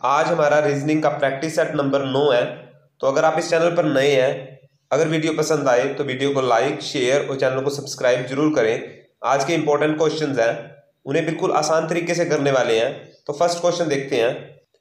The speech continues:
क्वेश्चन है हमारे पास, "नीचे दिए गए प्रश्न में लुप्त संख्या ज्ञात करें।" हमें बताना है यहाँ कौन सा number आएगा, कौन सा ऑप्शन आएगा। पहले देख लेते हैं यहाँ बीस और यहाँ पन्द्रह किस प्रकार बना है। तो अगर हम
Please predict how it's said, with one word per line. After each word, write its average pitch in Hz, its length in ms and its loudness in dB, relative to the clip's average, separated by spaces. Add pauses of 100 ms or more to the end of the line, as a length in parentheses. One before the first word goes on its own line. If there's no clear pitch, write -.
(760)
क्वेश्चन 143 300 0
है 180 100 4
हमारे 151 220 2
पास, - 580 -2
"नीचे 135 400 -2
दिए 160 280 -2
गए 156 220 0
प्रश्न 151 320 0
में 139 220 0
लुप्त 156 360 -2
संख्या 170 320 0
ज्ञात 135 340 0
करें।" 117 240 2
हमें 135 200 2
बताना 139 340 2
है 127 160 2
यहाँ 147 160 0
कौन 160 240 0
सा 180 120 0
number 135 240 2
आएगा, 117 240 4
कौन 170 280 -2
सा 175 120 0
ऑप्शन 151 260 0
आएगा। 113 240 2 (600)
पहले 156 220 2
देख 160 220 -2
लेते 156 280 0
हैं 151 140 4
यहाँ 139 360 0
बीस 131 680 -4
और 143 80 -4
यहाँ 151 200 2
पन्द्रह 165 400 0
किस 180 120 -4
प्रकार 120 300 0
बना 104 200 0
है। - 280 -6 (220)
तो 139 100 -2
अगर 147 280 2
हम 139 340 -2